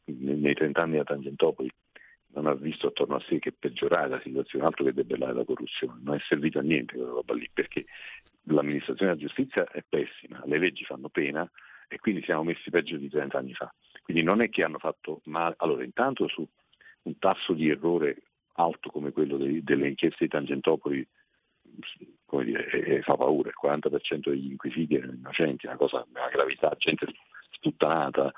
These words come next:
eliminata dal quadro politico, eh, che non aveva fatto niente, è stata assolta su tutto, o prescritta, che è la stessa cosa, non è vero che la prescrizione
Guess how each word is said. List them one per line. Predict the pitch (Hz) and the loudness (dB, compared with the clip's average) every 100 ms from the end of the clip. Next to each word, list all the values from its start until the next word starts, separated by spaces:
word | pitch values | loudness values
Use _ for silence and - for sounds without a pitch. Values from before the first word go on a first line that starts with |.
| - - - | -14 -16 0
eliminata | 76 78 76 78 78 | 2 4 4 4 2
dal | 71 | 2
quadro | 78 73 | 0 0
politico, | 73 78 80 95 | 0 -2 2 2
eh, | - | 2
che | 76 | -6
non | 71 | -4
aveva | 69 | -4
fatto | 69 62 69 | -4 -8 -6
niente, | 76 69 | -6 -6
è | - | -4
stata | 67 67 | 0 0
assolta | - 73 - | 0 -2 -2
su | - - - | -10 -10 -2
tutto, | 85 - 76 | -2 0 -2
o | |
prescritta, | 76 78 - 131 - 67 | 2 0 2 -2 0 -2
che | |
è | 64 | -2
la | 65 | -2
stessa | - - 78 | -6 -2 2
cosa, | 98 - | 2 2
non | - | -8
è | 69 | 2
vero | 90 76 | 2 4
che | |
la | 69 | 0
prescrizione | 67 - - - 71 69 | -2 -6 -10 4 4 4